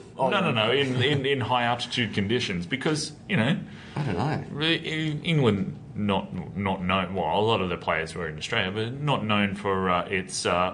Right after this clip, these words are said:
Speaker 2: peaky Alps.
Speaker 3: No, I, I doubt there was any training, to be honest. That they're all in their Super League or N R L competitions. But,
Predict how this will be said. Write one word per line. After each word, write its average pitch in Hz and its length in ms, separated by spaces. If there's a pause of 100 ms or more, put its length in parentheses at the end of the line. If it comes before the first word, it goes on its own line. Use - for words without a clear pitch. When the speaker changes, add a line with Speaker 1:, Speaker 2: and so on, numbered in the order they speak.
Speaker 2:
peaky 110 380
Alps. 127 460 (340)
Speaker 3:
No, 95 120
I, 95 360
I - 20
doubt 107 260
there 78 100
was 71 120
any 65 140
training, 71 340
to - 100
be 71 100
honest. 76 180
That 78 180
they're 82 140
all 73 280
in 78 180
their 73 340
Super 85 320
League 80 180
or 82 160
N 82 100
R 78 160
L 78 120
competitions. 80 680
But, 87 280